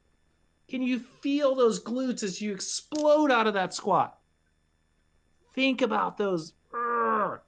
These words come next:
all of the work that those muscles are doing to, to bring you to that level of success. So thinking about internal focus, that as coaches, we get to tie in those body checks,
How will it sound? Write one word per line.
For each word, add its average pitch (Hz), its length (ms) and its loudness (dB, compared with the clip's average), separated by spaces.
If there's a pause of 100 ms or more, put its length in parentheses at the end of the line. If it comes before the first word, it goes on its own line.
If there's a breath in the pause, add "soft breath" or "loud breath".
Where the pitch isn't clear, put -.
(320)
all 208 320 0
of 220 80 0
the 190 100 0
work 185 280 -2
that 165 100 -8
those 156 180 -4
muscles 170 340 -6
are 143 120 -4
doing 147 400 -4
to, 127 160 -6 (540)
to 143 100 -4
bring 165 320 -2
you 175 100 0
to 151 140 -12
that 139 220 -2
level 143 360 0
of 131 120 -4
success. - 600 -10 (1400 soft breath)
So - 120 -4
thinking 190 360 -2
about 156 260 0
internal 156 420 0
focus, 151 480 0 (380 loud breath)
that 170 220 0
as 180 120 -2
coaches, 180 460 -2
we 135 80 -6
get 139 120 -10
to 127 80 -8
tie 127 260 -6
in 123 100 -6
those 110 180 -6
body 117 380 -6
checks, 185 500 -10